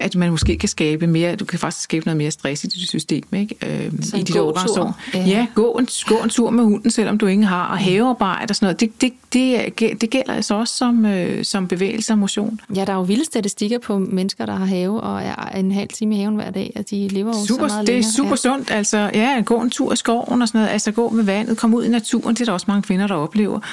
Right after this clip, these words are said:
Speaker 1: Behovet for at være alene, og behovet for at være tæt på naturen. Og det kan jeg i den grad også godt genkende. Altså, jeg er super vild med, <laughs> med at være i mit eget selskab. Og det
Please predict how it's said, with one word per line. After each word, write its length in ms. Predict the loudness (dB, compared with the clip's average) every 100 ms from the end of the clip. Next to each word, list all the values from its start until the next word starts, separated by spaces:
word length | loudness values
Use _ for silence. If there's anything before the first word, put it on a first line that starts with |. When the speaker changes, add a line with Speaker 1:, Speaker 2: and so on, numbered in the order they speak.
| -4
Speaker 1:
Behovet 260 | -2 0 0
for 120 | -2
at 60 | 0
være 120 | 0
alene, 420 | 2 2 2 0 -2 -8 -6
og 100 | -2
behovet 360 | 0 0 -2
for 180 | -2 -2
at 80 | -2
være 120 | -4
tæt 240 | -2 -4
på 100 | -2
naturen. 520 | -4 -2 -2 -2 -4 -6 -12 -12 -8
Og 140 | 0
det 220 | 0 0
kan 180 | -2 -2
jeg 140 | -4 -6
i 60 |
den 240 | -4 -2 -2
grad 260 | -4 -8 -6 -6
også 220 | -6 -4
godt 200 | -6 -2
genkende. 480 | -2 -2 -2 -4 -4 -10 -20 -16 -6
Altså, 180 | -4 -2
jeg 40 | -4
er 40 |
super 400 | -4 -2 0 0
vild 220 | 0 0
med, 100 | 0 0 0 0
<laughs> 200 | 2 2
med 80 |
at 80 | 2 2
være 120 | 2 4
i 20 |
mit 140 | 2
eget 220 | 2 0
selskab. 420 | 0 0 2 -2 -2 -10 -2 0
Og 80 |
det 160 | 2 4